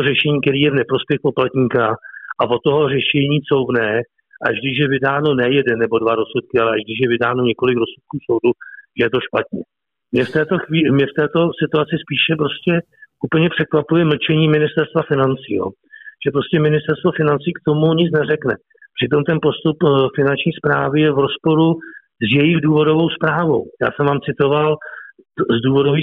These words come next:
zprávy, kterou, kterou sepisovali na ministerstvu financí. Ten postup je v příkrým rozporu s tou jejich důvodovou zprávou. A já se domnívám, že ministerstvo financí jako součást vlády je stejně jako celá vláda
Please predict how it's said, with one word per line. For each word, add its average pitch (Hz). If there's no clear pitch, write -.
zprávy, 143
kterou, 139
kterou 135
sepisovali 143
na 147
ministerstvu 143
financí. 185
Ten 127
postup 143
je 147
v -
příkrým 160
rozporu 165
s -
tou 139
jejich 131
důvodovou 131
zprávou. 120
A 117
já 127
se 202
domnívám, 120
že 147
ministerstvo 135
financí 139
jako -
součást 160
vlády 113
je -
stejně 135
jako 147
celá 151
vláda 147